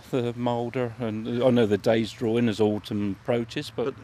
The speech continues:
Speaker 2: still
Speaker 1: crops
Speaker 2: producing beans?
Speaker 1: Yeah, definitely.
Speaker 2: Now, what about runner beans? When's the latest you reckon it's worth doing a last sowing of runner?
Speaker 1: Well,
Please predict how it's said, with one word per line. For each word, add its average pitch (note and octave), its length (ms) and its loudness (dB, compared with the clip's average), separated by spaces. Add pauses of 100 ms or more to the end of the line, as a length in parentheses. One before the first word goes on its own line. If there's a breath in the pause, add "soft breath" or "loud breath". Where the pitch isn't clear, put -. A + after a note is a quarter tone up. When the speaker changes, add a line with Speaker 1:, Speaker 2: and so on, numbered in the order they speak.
Speaker 2:
still - 300 -6
Speaker 1:
crops C#3+ 160 -2
Speaker 2:
producing D3 320 -2
beans? C3+ 320 0
Speaker 1:
Yeah, B2+ 360 -4
definitely. B2+ 320 -6
Speaker 2:
Now, G3+ 80 2
what A#3 120 4
about G#3+ 240 0
runner E3 240 0
beans? A#2 240 0
When's F3+ 200 -4
the E3 60 -4
latest D3 640 -4
you B2+ 160 -4
reckon A#2+ 200 -2
it's G#2+ 120 -8
worth A#2+ 200 -2
doing A#2+ 180 0
a A2+ 60 -2
last A2+ 320 -2
sowing G#2 320 -4
of F#2+ 120 -10
runner? G2 300 -6 (1120 loud breath)
Speaker 1:
Well, E3 560 8